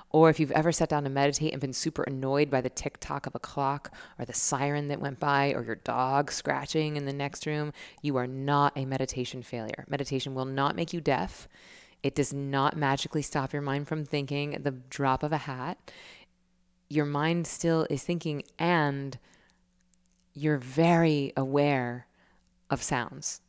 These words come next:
Like, you almost have spidey senses when you're practicing. And it is that hyper mental alertness, it is that hyper mental consciousness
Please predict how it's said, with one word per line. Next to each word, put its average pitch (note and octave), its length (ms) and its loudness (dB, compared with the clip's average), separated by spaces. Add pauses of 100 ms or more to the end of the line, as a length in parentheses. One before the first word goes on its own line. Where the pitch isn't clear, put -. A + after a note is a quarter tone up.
Like, C#3+ 100 -2
you D#3 120 0
almost D#3+ 180 2
have - 140 -2
spidey C#3+ 500 2
senses - 500 -6
when C#3+ 120 -6
you're C#3 80 -4
practicing. - 580 -4 (260)
And D#3 140 0
it D3+ 80 0
is D#3+ 140 4
that D3 140 2
hyper E3 540 0
mental D3 580 0
alertness, C#3 640 -2
it D3 160 2
is D3+ 100 2
that - 160 0
hyper E3 460 -2
mental C#3+ 380 0
consciousness - 680 -2